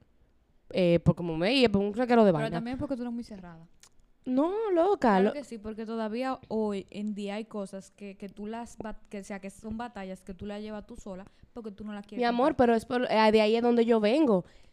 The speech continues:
Speaker 1: Yo, eso es una conducta aprendida.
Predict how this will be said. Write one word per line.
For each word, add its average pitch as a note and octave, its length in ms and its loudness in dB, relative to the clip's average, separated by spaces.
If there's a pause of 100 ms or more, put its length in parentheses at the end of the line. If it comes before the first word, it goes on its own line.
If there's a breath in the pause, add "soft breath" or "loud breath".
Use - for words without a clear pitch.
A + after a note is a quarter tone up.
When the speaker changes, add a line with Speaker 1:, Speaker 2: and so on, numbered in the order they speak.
(180 soft breath)
Speaker 1:
Yo, G#3+ 500 8 (600)
eso D4 300 4
es - 80 0
una A3 160 2
conducta G#3 400 -2
aprendida. E3 540 -6